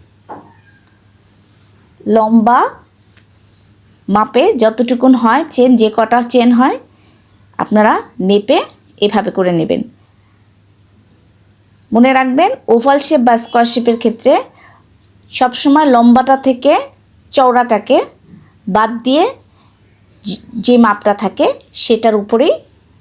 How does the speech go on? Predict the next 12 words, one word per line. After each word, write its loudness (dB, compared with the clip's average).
চেন 0
নিতে -2
হয়। -10
আশা -2
করি 2
বুঝতে 0
পেরেছেন। 0
আমি 0
খুব 0
সহজ 0
করে 2
বোঝানোর 4